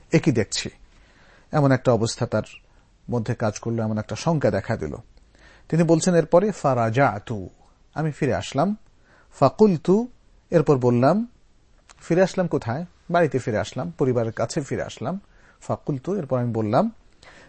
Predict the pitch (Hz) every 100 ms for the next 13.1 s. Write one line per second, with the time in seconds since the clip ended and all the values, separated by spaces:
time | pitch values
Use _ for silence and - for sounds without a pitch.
0 | _ 127 139 127 127 139 165 202 240 -
1 | 127 127 117 110 107 101 101 - - _
2 | _ _ _ _ - 170 - 131 120 135
3 | 175 135 131 131 123 117 143 135 160 135
4 | 123 120 117 _ _ - _ _ 131 120
5 | 117 131 117 127 117 120 135 143 127 120
6 | 113 127 113 117 110 110 - 120 107 101
7 | 113 _ _ _ _ _ _ - 123 -
8 | 151 127 - - - _ _ _ _ _
9 | - 131 - 127 117 104 - _ _ _
10 | _ 127 117 113 120 123 123 123 123 -
11 | - 127 110 113 _ _ _ _ _ -
12 | 123 120 - - 139 135 113 123 117 104